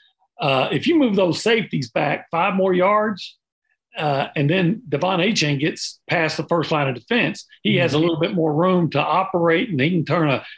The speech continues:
Speaker 1: ten-yard gain into a, you know, seventy-yard gain. So, but plus you need that guy that can just give you a, uh,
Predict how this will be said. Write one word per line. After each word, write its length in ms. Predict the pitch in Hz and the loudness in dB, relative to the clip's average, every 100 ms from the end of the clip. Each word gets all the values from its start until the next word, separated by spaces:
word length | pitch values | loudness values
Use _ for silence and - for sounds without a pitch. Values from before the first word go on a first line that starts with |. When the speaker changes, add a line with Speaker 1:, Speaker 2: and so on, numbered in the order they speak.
| - | -8
Speaker 1:
ten-yard 480 | 226 202 180 160 147 | -2 0 2 0 0
gain 240 | 156 151 | 0 0
into 320 | 143 - 135 | 0 0 2
a, 160 | 113 117 | 2 0
you 140 | - 135 | -2 -2
know, 240 | 123 - _ | -4 -8 _
seventy-yard 600 | - 220 147 120 117 117 | -4 -2 0 -2 -4 -6
gain. 160 | 110 - - - - | -10 -12 -14 -12 -4
So, 340 | 202 160 - | 0 0 0
but 240 | 160 147 - - - | 0 -2 -6 -16 -4
plus 240 | 285 247 | 0 2
you 80 | 202 | 4
need 200 | 202 208 | 4 2
that 180 | 196 208 | 0 0
guy 200 | 185 208 | 0 0
that 140 | 214 | 0
can 140 | 175 160 | 0 0
just 340 | 185 - - _ _ _ _ _ _ - | 0 -4 -10 _ _ _ _ _ _ -4
give 160 | 131 165 | -2 2
you 220 | 220 214 | 2 2
a, 220 | 196 151 - _ _ _ - | 2 -2 -8 _ _ _ -2
uh, 520 | 160 160 160 160 | 2 2 2 0